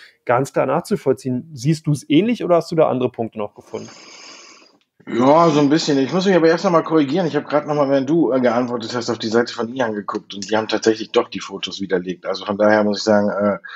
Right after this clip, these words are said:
Speaker 2: gut, äh, muss ich mich da auch korrigieren. Nicht, dass jetzt wieder irgendeiner denkt, äh, der Weingarten hat nicht genau recherchiert. Äh, doch, es gibt Fotos, wie dieses Werk aussieht, aber trotzdem ist mit der Klage die Unsicherheit ist mir dann noch mal ein bisschen zu groß.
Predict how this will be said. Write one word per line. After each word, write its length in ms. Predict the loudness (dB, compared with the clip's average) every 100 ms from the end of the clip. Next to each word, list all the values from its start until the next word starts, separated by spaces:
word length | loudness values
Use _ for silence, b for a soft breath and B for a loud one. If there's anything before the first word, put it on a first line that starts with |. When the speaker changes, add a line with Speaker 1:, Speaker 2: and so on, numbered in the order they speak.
| B B B -4
Speaker 2:
gut, 220 | -2 2
äh, 100 | 4
muss 720 | 4 4 2 2 0 0 -2
ich 100 | -2
mich 160 | -4 0
da 200 | 0 0
auch 100 | -4
korrigieren. 540 | 0 2 4 2 2
Nicht, 160 | 0 -2
dass 120 | -4
jetzt 220 | -6 -2
wieder 140 | 2 4
irgendeiner 440 | 2 0 -2 -4
denkt, 280 | -6 -6 -2
äh, 100 | -2
der 100 | 0
Weingarten 320 | -2 -2 -4
hat 100 | -4
nicht 200 | -8 -8
genau 220 | -6 -4
recherchiert. 520 | -6 -6 -4 0 -2 0 0
Äh, 140 | 0 0 B B B -4
doch, 180 | -4 -6
es 120 | -6
gibt 200 | -6 0
Fotos, 400 | 0 0 -2 0
wie 140 | 0 0
dieses 340 | -2 -2 2
Werk 220 | 2 2
aussieht, 420 | 0 2 0 -2
aber 160 | -2 -2
trotzdem 320 | -2 -4 -2
ist 140 | -2 -4
mit 120 | -6
der 100 | -4
Klage 340 | 0 0 0
die 80 | -2
Unsicherheit 480 | -2 -4 -2 -4 -4
ist 140 | -6
mir 100 | -6
dann 140 | -4 -4
noch 180 | -6 -6
mal 120 | -8
ein 80 | -8
bisschen 200 | -10 -10
zu 140 | -12
groß. 280 | -2 -2